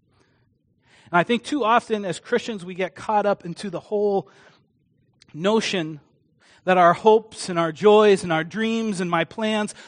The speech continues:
are gonna rest solely upon America and how America is doing,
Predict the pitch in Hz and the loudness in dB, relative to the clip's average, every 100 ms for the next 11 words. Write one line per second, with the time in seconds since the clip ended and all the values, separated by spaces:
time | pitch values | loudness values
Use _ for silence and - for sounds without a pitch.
0 | - 180 202 185 196 185 - 214 220 208 | -6 -2 -2 0 0 0 0 2 4 2
1 | 190 196 175 170 214 208 - 160 160 202 | 2 -2 -4 -2 0 0 0 -4 0 0
2 | 190 180 190 202 196 175 143 202 190 | 0 0 0 0 -2 -6 -8 -10 -8